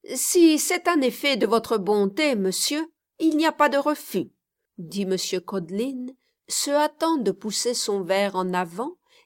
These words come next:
et écartant celui de Short. « C'est moi qui suis le souffre-douleur, monsieur,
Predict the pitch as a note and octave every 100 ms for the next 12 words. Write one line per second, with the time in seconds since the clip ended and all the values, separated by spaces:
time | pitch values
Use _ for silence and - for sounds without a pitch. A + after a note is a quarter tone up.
0 | - C4+ F4 - A#3+ A3+ _ G#3 A3 -
1 | F#3+ F3 E3+ E3 F3 - G#3+ E3 - _
2 | - - _ _ _ _ - - - E4
3 | C4+ E4 A4 G4+ A3 - A#3 A3+ A3 C4
4 | A#3+ A#3+ G3 A3+ A3+ G#3+ F#3+ F#3+ F#3+ -
5 | - F#3+ E3+